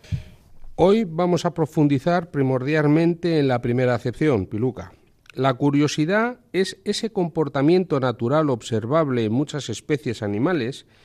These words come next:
y en el ser humano también, que nos conduce a la exploración, a la investigación y al aprendizaje. Describe los mecanismos psicológicos que impulsan a los individuos,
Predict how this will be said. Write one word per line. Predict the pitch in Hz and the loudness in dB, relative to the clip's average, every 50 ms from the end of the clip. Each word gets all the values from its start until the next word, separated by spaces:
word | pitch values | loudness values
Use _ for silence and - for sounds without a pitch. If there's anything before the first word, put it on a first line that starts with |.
| _ _ _ _ - | _ _ _ _ -6
y | 117 120 | -2 0
en | 123 120 | 2 2
el | 117 117 117 | 2 2 0
ser | - - 185 185 | -2 -2 -2 0
humano | 170 143 143 131 123 117 | 2 2 0 0 0 -2
también, | - 113 104 110 123 165 175 139 110 98 120 - - _ _ _ _ _ _ _ _ _ _ _ _ | -2 -4 -2 0 2 2 4 4 2 0 -2 -6 -14 _ _ _ _ _ _ _ _ _ _ _ _
que | - 135 | 0 2
nos | 143 156 147 | 2 2 2
conduce | - - 156 151 151 185 233 220 - 220 | 2 4 4 4 4 4 0 0 0 0
a | 202 180 | 0 2
la | 160 | 0
exploración, | 135 120 - - 127 123 120 110 107 - - 139 135 123 98 87 80 - - _ _ _ _ _ - | 0 -2 -4 -2 2 2 2 2 2 0 0 2 2 2 2 0 -4 -10 -16 _ _ _ _ _ -6
a | - 117 | -2 0
la | 113 113 | 2 2
investigación | 113 110 104 107 104 - - 117 107 107 104 - 196 202 226 254 254 254 - - _ _ - | 2 2 0 -2 -4 -4 -6 -6 -6 -6 -6 -2 -2 0 0 0 -2 -6 -8 -14 _ _ -10
y | 139 113 | -6 -2
al | 113 110 | -2 -2
aprendizaje. | 107 - 113 101 101 101 95 - 117 101 - - 95 - - - _ _ _ _ _ - - - - - - - _ _ | -2 -2 -2 -2 -2 -2 -2 0 -2 -2 -2 -6 -14 -20 -20 -20 _ _ _ _ _ -20 -20 -20 -20 -20 -20 -20 _ _
Describe | 127 135 147 143 - - 220 240 240 254 | 0 0 0 2 0 0 0 0 2 2
los | 262 247 226 - | 2 2 2 2
mecanismos | 180 165 - 147 143 170 190 180 196 202 185 - | 0 0 0 0 -2 -2 -2 0 0 0 0 -2
psicológicos | - 175 - 165 165 185 170 - 185 175 - 185 190 - - | -4 -4 -2 0 0 0 0 -2 -4 -4 -4 -4 -4 -4 -4
que | - 135 | -2 0
impulsan | 120 113 113 - 175 190 185 - 180 170 147 | 0 0 0 0 0 0 0 0 -2 0 0
a | 135 | 0
los | 120 117 110 - - | -2 -2 -4 -2 -4
individuos, | 107 98 101 104 127 165 165 135 104 104 117 - - - | -4 -2 -2 -2 -2 -2 -2 -2 -2 -2 -4 -6 -10 -16